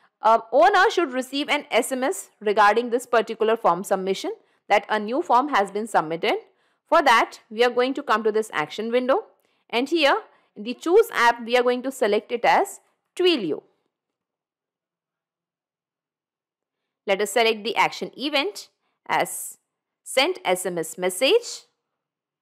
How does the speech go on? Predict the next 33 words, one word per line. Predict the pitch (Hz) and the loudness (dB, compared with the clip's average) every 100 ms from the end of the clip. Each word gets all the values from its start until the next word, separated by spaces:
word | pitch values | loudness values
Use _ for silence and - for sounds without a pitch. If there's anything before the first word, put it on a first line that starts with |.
| _ _ _ _ _ _ _ _ _ _ _ _ _ | _ _ _ _ _ _ _ _ _ _ _ _ _
Click | - 370 254 | -4 0 2
on | 180 180 | 2 0
connect. | 190 196 359 - - - _ _ _ _ _ _ _ _ _ _ _ _ _ _ _ - | -2 -2 -4 -8 -18 -18 _ _ _ _ _ _ _ _ _ _ _ _ _ _ _ -10
Click | 320 320 | 0 2
on | 339 | 2
add | - 185 180 | 2 0 -2
new | 202 | -6
connection. | 220 240 - 370 415 _ _ _ _ _ _ - | -4 -4 -6 -10 -10 _ _ _ _ _ _ -2
Now | 330 | 2
it | |
is | 349 | 4
asking | 349 320 320 359 | 4 2 0 -4
for | - 302 | -2 -2
the | 226 | 0
account | 220 214 247 359 392 - | 0 4 4 4 0 0
S | 220 254 | 2 4
I | 262 | 2
D, | 262 339 - _ _ _ | 0 -6 -8 _ _ _
authorization | 226 269 359 370 339 339 359 330 | 4 4 4 2 4 2 2 -2
token, | - 196 185 269 311 - _ _ | 0 2 4 2 0 -6 _ _
and | 262 311 | -2 0
again | 269 277 349 | 2 2 4
account | 392 277 220 226 - | 2 2 2 0 -4
S | 185 | -2
I | 160 143 | -2 -2
D. | 143 - _ _ _ _ | -6 -18 _ _ _ _
So | 247 | 2
I'll | 247 254 | 2 2
just | 427 - 202 | 0 -2 0
go | 226 269 | 2 2
to | 302 | 0
the, | 302 311 - - | -2 -2 -4 -4
uh, | 202 196 196 185 | 0 2 2 0